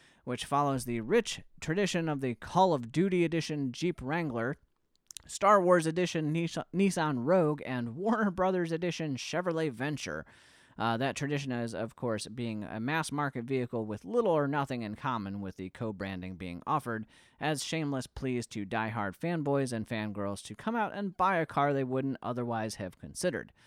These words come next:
Uh, the Iron Man Edition, as you might have guessed, has Iron Man-themed shit all over it, including graphics on the inside and outside, as well as Tony Stark's signature on the dashboard. Lest you forget,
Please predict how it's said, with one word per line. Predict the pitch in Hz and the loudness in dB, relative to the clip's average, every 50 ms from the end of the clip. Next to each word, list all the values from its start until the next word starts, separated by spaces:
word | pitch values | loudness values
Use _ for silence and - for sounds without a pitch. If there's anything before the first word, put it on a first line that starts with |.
| - - - - _ _ _ _ | -20 -20 -20 -20 _ _ _ _
Uh, | - 98 110 113 | -4 -2 -2 -2
the | 117 120 - | -2 -4 -2
Iron | - 170 214 214 208 185 175 | 0 2 2 2 2 2 2
Man | 175 170 165 | 0 0 0
Edition, | 160 151 156 151 143 - 147 135 131 110 | 0 0 0 -2 -2 -2 -4 -4 -4 -4
as | 80 123 131 123 131 | -4 -6 -6 -4 -4
you | 131 | -4
might | 143 170 208 220 185 | -2 0 0 2 2
have | 160 139 139 | 0 0 -2
guessed, | 127 123 117 113 113 - - | -2 -2 -2 -2 -2 -4 -6
has | - 117 101 104 104 - - - - - - - - _ - - | -4 -4 -2 -2 -4 -6 -12 -18 -20 -20 -20 -20 -20 _ -10 -4
Iron | - 127 131 127 123 120 | 0 2 2 2 2 2
Man-themed | 120 120 117 113 110 - 110 110 110 104 | 2 0 0 -2 -2 -2 -2 -2 -2 -4
shit | - - 117 101 92 | -4 -4 -4 -2 0
all | 90 92 101 104 110 | 0 0 0 2 2
over | 131 156 151 131 127 | 2 2 2 2 0
it, | 123 120 | 0 -2
including | 123 120 110 - - 104 101 101 101 95 | -2 -4 -6 -6 -6 -6 -4 -4 -6 -4
graphics | - 107 107 104 104 95 - 98 98 - - | -2 -2 0 0 0 -2 -4 -8 -8 -8 -8
on | 92 90 | -8 -6
the | 90 92 - | -8 -8 -6
inside | 131 165 175 - 160 131 135 127 | -4 -4 -2 0 0 0 0 0
and | 127 175 202 190 160 | -2 -2 -2 0 0
outside, | 165 175 170 143 - 135 123 127 117 | 0 0 0 0 -2 -2 -2 -2 -4
as | 95 131 135 | -4 -6 -6
well | 147 175 220 233 | -4 -4 -2 -2
as | 220 185 - - | -4 -4 -6 -10
Tony | - - - 254 277 285 254 | -14 -8 -4 -2 -2 -2 -2
Stark's | - - - - - 220 - - - - - | -2 -4 -2 -2 -2 -2 -2 -6 -12 -12 -12
signature | - - - 285 262 220 175 147 143 - 139 135 131 131 - | -12 -8 -6 -6 -4 -2 -2 -2 0 0 0 0 0 0 0
on | - 165 151 156 | -2 -2 -2 -2
the | 147 | -2
dashboard. | 135 165 151 156 156 135 - - - 104 73 - - - - _ - - _ _ _ _ _ _ | -2 0 0 0 -2 -4 -4 -6 -6 -6 -6 -6 -8 -14 -18 _ -20 -20 _ _ _ _ _ _
Lest | - 127 131 - - - | -2 -2 -2 -2 -4 -6
you | 143 | -6
forget, | 135 - 127 175 233 240 214 196 - | -4 -4 -2 0 2 2 2 2 0